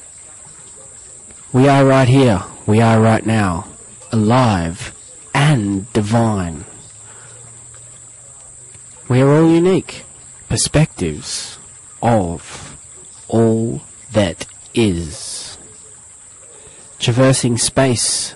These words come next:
and time at the speed of light, while the illusion of our senses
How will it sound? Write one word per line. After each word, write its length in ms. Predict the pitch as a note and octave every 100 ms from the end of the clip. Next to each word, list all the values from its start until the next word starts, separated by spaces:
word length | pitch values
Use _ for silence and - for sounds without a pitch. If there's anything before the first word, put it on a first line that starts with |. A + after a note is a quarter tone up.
| -
and 160 | A2 G#2+
time 400 | - C3 B2+ G#2+
at 100 | -
the 60 | G2+
speed 300 | - C#3 A#2+
of 100 | G#2
light, 320 | A#2+ F#2 - - - - - - _ _ - - _ - -
while 220 | A#2+ A#2+
the 80 | A#2+
illusion 480 | A2+ A#2 C#3+ C3 C3
of 140 | B2+
our 140 | A#2 G#2+
senses 800 | - B2+ A2+ - G2 E2 -